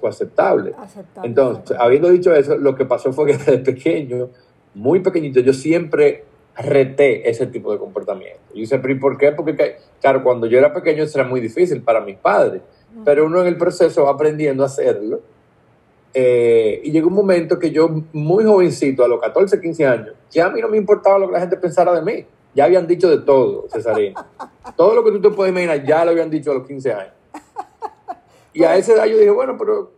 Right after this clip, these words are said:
Speaker 1: gran vaina, o sea, ¿qué, cómo, cómo eso me afecta? O sea, ¿qué importa? Lo que digan, lo que digan". Y de ahí yo siempre busqué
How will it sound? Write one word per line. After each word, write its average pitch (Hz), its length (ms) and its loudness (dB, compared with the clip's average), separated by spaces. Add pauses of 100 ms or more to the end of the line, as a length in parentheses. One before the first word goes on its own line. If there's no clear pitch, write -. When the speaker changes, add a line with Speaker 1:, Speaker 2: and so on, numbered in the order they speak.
Speaker 1:
gran 175 200 -2
vaina, 214 300 -4
o 170 60 -4
sea, 165 420 -4 (1040)
¿qué, 185 360 -6
cómo, 165 260 -4
cómo 190 240 2
eso 208 180 2
me 185 80 -2
afecta? 185 500 -2
O 113 40 -8
sea, 123 200 -2
¿qué 151 100 -6
importa? 151 420 -2
Lo 123 100 -2
que 123 60 -2
digan, 165 180 0
lo 170 100 -4
que 156 120 -2
digan". 240 260 -6 (640)
Y 175 100 -2
de 196 160 4
ahí 196 440 -2 (840)
yo 160 180 2
siempre 160 800 0 (920)
busqué 151 840 0